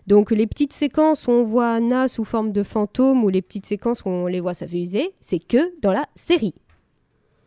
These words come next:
Euh, ensuite, euh, il y a certaines séquences un tout petit peu violentes,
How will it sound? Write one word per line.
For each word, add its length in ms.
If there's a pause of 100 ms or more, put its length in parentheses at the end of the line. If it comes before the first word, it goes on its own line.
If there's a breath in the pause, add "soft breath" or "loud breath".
(920 soft breath)
Euh, 480
ensuite, 600
euh, 160
il 100
y 140
a 420
certaines 680
séquences 540
un 100
tout 220
petit 220
peu 220
violentes, 600